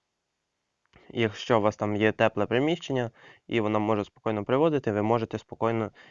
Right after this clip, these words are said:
її злучати і зимою, і ці кролики набагато будуть виносливіші, ніж ті, які, е, вона привела літом. Тому зимою теж можна злучати. Е, скільки ж вона може привести? Давайте візьмемо. Так,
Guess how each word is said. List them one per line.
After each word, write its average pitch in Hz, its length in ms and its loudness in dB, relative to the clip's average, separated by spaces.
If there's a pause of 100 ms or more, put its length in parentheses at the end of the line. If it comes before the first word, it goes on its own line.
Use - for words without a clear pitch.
(140)
її 107 160 -2
злучати 104 460 -2
і 98 40 0
зимою, 127 400 0
і 104 220 -2
ці - 140 -6
кролики 131 400 2
набагато 104 500 0
будуть 104 340 -2 (360)
виносливіші, 92 680 -4
ніж 104 480 -2 (100)
ті, 117 180 -4
які, 104 500 -4 (520)
е, 104 180 0
вона 104 240 0
привела 104 480 2
літом. 90 440 -6 (200)
Тому 120 300 -4
зимою 117 380 0
теж 113 260 -2
можна 107 200 -2
злучати. 92 500 -8 (1120)
Е, 110 360 0 (200)
скільки 170 360 -2
ж 135 60 -6
вона 113 180 2
може 110 260 0
привести? 98 520 -6 (100)
Давайте 143 400 4
візьмемо. 120 500 0 (1600)
Так, - 360 2